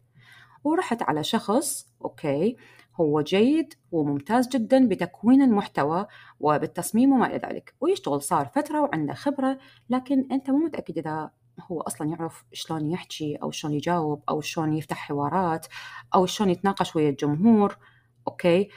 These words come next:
أو شلون يستعمل صوتك بالأساس ويعكس كل المؤثرات اللي أنت خالها بشغلك وبالبراند مالتك. تكوين المحتوى، التواصل، تكوين المحتوى أصلا والتواصل من خلال المنصات بعد طرح المحتوى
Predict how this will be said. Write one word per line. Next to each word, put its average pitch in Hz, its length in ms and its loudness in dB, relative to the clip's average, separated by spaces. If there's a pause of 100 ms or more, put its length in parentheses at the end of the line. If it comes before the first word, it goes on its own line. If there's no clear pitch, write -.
(280)
أو 202 80 6
شلون 294 240 6
يستعمل 247 360 4
صوتك 262 380 0
بالأساس 202 440 -2
ويعكس 208 760 0 (360)
كل 220 360 4
المؤثرات 180 680 -2
اللي 151 260 -2
أنت 175 200 -4
خالها 151 480 -4
بشغلك 156 560 -4
وبالبراند 151 580 0
مالتك. - 460 -8 (500)
تكوين 175 320 -2
المحتوى، 175 680 -2
التواصل، 175 640 -4 (360)
تكوين 240 240 4
المحتوى 214 380 4
أصلا - 340 -2 (280)
والتواصل 202 640 0
من 247 100 2
خلال 247 240 -2
المنصات 247 640 0 (760)
بعد 202 440 0
طرح 247 280 -2
المحتوى 202 580 0